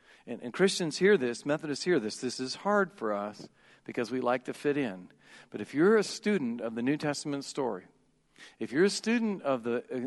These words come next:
incredible acts of faith, you need to understand that Christianity has never fit in to the cultures in which it's been. It has never fit in. Our job has never been to fit in with the culture. Our job has always been to influence the culture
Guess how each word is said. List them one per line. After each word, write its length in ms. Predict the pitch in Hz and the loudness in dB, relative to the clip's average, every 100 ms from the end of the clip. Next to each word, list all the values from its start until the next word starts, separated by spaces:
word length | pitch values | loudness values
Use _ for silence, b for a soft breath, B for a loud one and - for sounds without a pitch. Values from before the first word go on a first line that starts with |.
| 131 | -6
incredible 520 | 117 - 180 196 185 | -4 4 4 6 4
acts 340 | 135 143 147 156 | 4 2 2 -6
of 100 | - | -4
faith, 380 | 151 127 107 | 0 0 0
you 80 | 117 | -6
need 180 | 113 127 | -4 -2
to 60 | 127 | -2
understand 580 | 139 151 - 185 131 117 | -2 -4 -4 -4 -2 -4
that 120 | - | -4
Christianity 600 | 143 - 131 135 117 113 | -4 -4 -4 -2 -2 -2
has 240 | 117 104 | -4 -4
never 460 | 113 117 139 151 147 | -4 0 0 0 -6
fit 460 | - - 135 - - | -8 -2 -2 -2 -14
in 520 | 143 139 107 98 107 117 b b b b b - | -6 -4 -4 -8 -12 -12 b b b b b -6
to 100 | 120 | -4
the 100 | 113 | -2
cultures 600 | 127 123 - 104 98 - | 2 2 0 -6 -6 -10
in 120 | 117 113 | -6 -6
which 180 | 117 | -4
it's 140 | 117 - | -8 -6
been. 360 | 117 98 85 - _ _ _ _ | -6 -6 -10 -20 _ _ _ _
It 100 | 117 | -6
has 140 | 120 147 | -6 0
never 280 | 151 185 170 | 2 2 0
fit 300 | - 185 147 | 0 -2 0
in. 240 | 156 107 | -4 -2
Our 100 | 110 | -4
job 320 | 120 151 143 | -2 0 0
has 220 | 139 131 | -4 -6
never 300 | 151 208 202 | -4 0 0
been 300 | 127 127 131 110 | 0 0 0 -2
to 80 | |
fit 220 | - 135 131 | -6 -4 -2
in 180 | 135 | -2
with 120 | 117 110 | -2 -8
the 80 | |
culture. 480 | - 196 208 104 113 B B B - | -2 -2 -2 -6 -8 B B B -6
Our 80 | 147 | 0
job 220 | 147 165 | 2 2
has 140 | 156 | -2
always 200 | 110 113 | 0 -2
been 180 | - 113 | -4 -6
to 140 | - | -4
influence 500 | 202 233 - 117 104 | -2 -2 -2 -4 -4
the 100 | - | -12
culture 480 | 101 95 - - - | -8 -8 -10 -16 -18